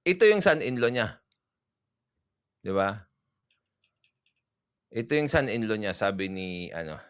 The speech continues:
ni Senator, <laughs> ay, sen-, itong sa-, sabi ni Ricul, son-in-law ni Senator Raffy Tulfo yan.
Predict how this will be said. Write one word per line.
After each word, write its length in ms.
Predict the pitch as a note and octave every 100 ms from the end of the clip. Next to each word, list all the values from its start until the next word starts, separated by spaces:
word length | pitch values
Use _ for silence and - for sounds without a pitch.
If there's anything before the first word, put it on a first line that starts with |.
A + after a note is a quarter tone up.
| -
ni 80 | F2
Senator, 680 | F#2 F#2 F2+ F#2+ F2+ E2+ -
<laughs> 80 |
ay, 40 | -
sen-, 240 | - - - _ _ _ _ C3+
itong 240 | C3 E3
sa-, 160 | E3 D3+ -
sabi 240 | C#3 C#3+
ni 160 | D3+ D3+
Ricul, 400 | D3 D3 G2 C2 -
son-in-law 640 | - A#2 B2+ C3+ C3 C3 B2
ni 80 |
Senator 480 | A2+ A2 A2+ G#2+ G#2
Raffy 320 | F#2+ G2 F#2+
Tulfo 320 | F#2 F#2 - F2+
yan. 240 | D2